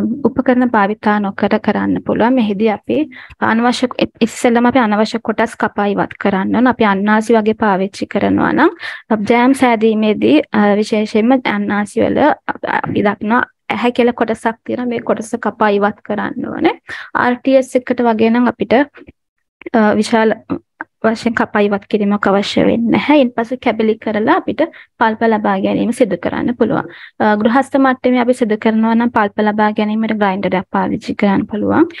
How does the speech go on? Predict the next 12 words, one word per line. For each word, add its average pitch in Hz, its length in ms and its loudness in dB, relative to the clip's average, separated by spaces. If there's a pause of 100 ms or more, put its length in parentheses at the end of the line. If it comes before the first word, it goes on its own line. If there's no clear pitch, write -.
(140)
එහෙම 214 300 -2
නැත්නම් 208 280 0
අපි 233 160 2
විශාල - 420 -2
මහා 202 240 0
පරිමාණයක් 202 560 0
හෝ 208 100 2
කරනවා 190 380 0
නම් 214 100 0
අපිට 220 220 0
මේ 214 120 0
සඳහා, - 480 -2